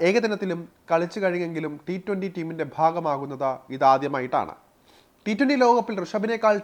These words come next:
ടീമിൽ സ്ഥാനം അർഹിച്ചത് യഥാർത്ഥത്തിൽ സഞ്ജു ആയിരുന്നു. അതുകൊണ്ട് തന്നെ അപ്പോൾ അവസരം ലഭിക്കാതിരുന്ന സഞ്ജുവിന്റെ അവസാന പ്രതീക്ഷയായിരുന്നു സിംബാബ്വെക്കെതിരായ ടൂർണമെന്റ്. ഗംഭീർ പുതിയ കോച്ചായി വരുന്നതാണ് സഞ്ജുവിനുള്ള അടുത്ത പ്രതീക്ഷ.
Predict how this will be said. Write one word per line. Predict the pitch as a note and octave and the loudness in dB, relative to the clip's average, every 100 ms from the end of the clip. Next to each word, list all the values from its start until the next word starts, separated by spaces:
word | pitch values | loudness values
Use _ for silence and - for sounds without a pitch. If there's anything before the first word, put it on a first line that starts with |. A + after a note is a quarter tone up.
| G3+ | -2
ടീമിൽ | F#3+ G3+ | -4 -4
സ്ഥാനം | F3+ F3 F#3 G#3+ | 0 4 4 4
അർഹിച്ചത് | B3+ E3 F#3+ E3+ | 0 -2 -4 -2
യഥാർത്ഥത്തിൽ | E3 E3 D#3 D#3 D#3 | 0 -2 -4 -8 -8
സഞ്ജു | D#3 D#3+ D#3+ F3+ | -6 -4 -2 0
ആയിരുന്നു. | A#2+ G2 E2+ - _ _ - | 0 0 -10 -20 _ _ 2
അതുകൊണ്ട് | E3+ G#3+ A3 | 2 4 2
തന്നെ | G#3+ G#3+ A3+ - | 0 -2 -4 -6
അപ്പോൾ | E3 A3 | 0 4
അവസരം | G#3 G3+ B3 A3+ | 6 6 0 -2
ലഭിക്കാതിരുന്ന | G3 G3 G#3+ G3+ G3 F#3 | -2 0 0 2 -2 -4
സഞ്ജുവിന്റെ | F#3+ F3 F#3 F3 | -6 -6 -4 -2
അവസാന | E3+ F#3 G#3 F#3+ | -2 -2 -4 -4
പ്രതീക്ഷയായിരുന്നു | E3+ F3 E3 - F3 D3+ D3 C#3+ C3+ _ | -6 -6 -8 -4 0 0 0 -10 -14 _
സിംബാബ്വെക്കെതിരായ | D#3+ D#3+ F3 F3 D#3+ D3 D3 B2+ | 0 4 4 2 -8 -4 -2 -2
ടൂർണമെന്റ്. | B2 C3 A#2 G2+ - - _ _ _ _ _ D3 | -4 -8 -8 -10 -12 -14 _ _ _ _ _ -4
ഗംഭീർ | D#3 D#3+ G3 G3 F#3 - | -2 0 2 0 -2 -6
പുതിയ | F3 E3 A3 | -6 -4 -4
കോച്ചായി | G#3+ F3 F3+ F#3+ F#3 E3+ | -2 -2 -2 -2 -4 -4
വരുന്നതാണ് | C#3+ D#3 F#3 F3+ D#3+ D3+ - | -4 -4 -2 0 0 -2 -6
സഞ്ജുവിനുള്ള | D#3+ D3+ F3 E3 D3 C#3 C3+ - - | -8 -6 -6 -4 0 0 0 -4 -2
അടുത്ത | D3+ D3 D#3 D3+ - _ - | -2 -2 -2 -2 -6 _ -6
പ്രതീക്ഷ. | D#3 D3 - | -6 -6 -10